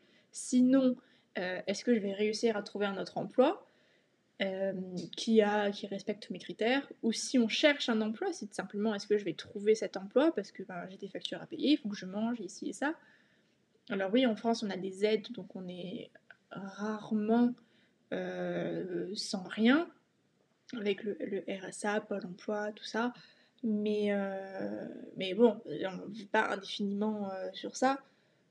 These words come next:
Enfin, j'espère pas. Donc, euh...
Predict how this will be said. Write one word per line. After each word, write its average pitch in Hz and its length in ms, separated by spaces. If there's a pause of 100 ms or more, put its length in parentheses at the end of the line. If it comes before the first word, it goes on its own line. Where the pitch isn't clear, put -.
(240)
Enfin, 202 220 (100)
j'espère 208 460
pas. 269 160 (920)
Donc, 220 520
euh... 202 720